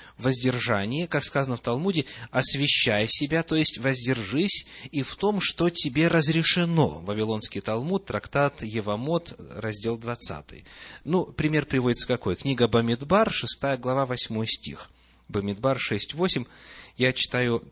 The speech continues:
э, пятый стих в этой главе. «Во все дни обета назарейства его», книга Числа шесть пять, книга Числа шесть пять, «во все дни обета назарейства его, бритва не должна касаться головы его,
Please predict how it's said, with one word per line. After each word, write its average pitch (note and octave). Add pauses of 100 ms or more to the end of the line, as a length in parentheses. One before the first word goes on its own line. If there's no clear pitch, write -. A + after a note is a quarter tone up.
э, F#2+
пятый G2
стих E2+
в F2+
этой F2
главе. E2
«Во C3
все A3
дни E3+
обета C#3
назарейства A2
его», E3 (200)
книга A#2+
Числа -
шесть -
пять, F#3+ (300)
книга G2+
Числа F#2+
шесть -
пять, D#3+ (280)
«во C3
все G#3
дни F3+
обета D3
назарейства B2
его, D#3+ (160)
бритва F3+
не B2
должна B2
касаться B2
головы A#2+
его, F2